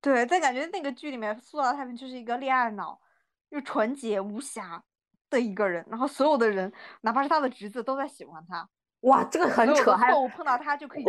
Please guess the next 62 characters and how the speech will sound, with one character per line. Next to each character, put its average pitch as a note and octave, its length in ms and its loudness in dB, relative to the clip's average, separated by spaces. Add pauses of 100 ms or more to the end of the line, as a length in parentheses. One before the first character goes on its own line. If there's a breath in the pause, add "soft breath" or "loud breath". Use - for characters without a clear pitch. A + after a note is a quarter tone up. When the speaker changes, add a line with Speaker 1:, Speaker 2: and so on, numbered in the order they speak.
Speaker 1:
原 F3+ 180 -10
谅。 B3 180 -6 (160)
Speaker 2:
<laughs> - 200 -20
还 D#4 180 4
有 G#4 60 8 (140)
她 A#4 60 2
前 B3+ 340 2
夫 E4 140 -2
的 D#4 100 6
儿 G#3 240 6
子。 G#3+ 360 2 (840)
Speaker 1:
太 C#4 360 -6
扯 - 260 -18
了。 F#3+ 480 -2 (520)
Speaker 2:
就 E4+ 120 0
薛 D#4+ 280 0
少 D#4 300 4
的 - 20 4
Speaker 1:
明 - 20 4
明 A#3 100 4
太 A3 80 0
平 C#4 80 -4
就 E4 80 -6
是 E4 80 -14
被 D4 120 0
李 A#3+ 100 -6
隆 G#3+ 180 -4
基 B3+ 160 4
杀 D4 200 2
死 - 160 -10
的， G#3+ 140 2
好 B3 180 0
吗？ G#3+ 220 0 (400)
Speaker 2:
对， A3+ 460 4
李 C4 180 4
隆 C4+ 160 4
基 F4+ 160 -2
也 D#4+ 60 6
爱 A3 240 4
她 G3 160 2
嘛。 E3+ 240 0 (760)
Speaker 1:
对， C4 380 0
剧 D#4+ 100 -8
里 C4 60 -6
设 C#4+ 160 -6
定 C4+ 100 -6
李 A#3+ 80 -8
隆 A3 220 -8
基 C4 160 -12
也 A3 180 -4
对 - 160 -4
她 C#4 140 -2
有 G#3+ 100 0
超 C#4+ 300 0
越， A3 300 -2 (1500)
叫 B3+ 160 0
估 C4 220 -14
值 G#3+ 160 -10
还 A3+ 140 -6
是 G3+ 60 -8
叫 A3 60 -8
啥？ - 220 -16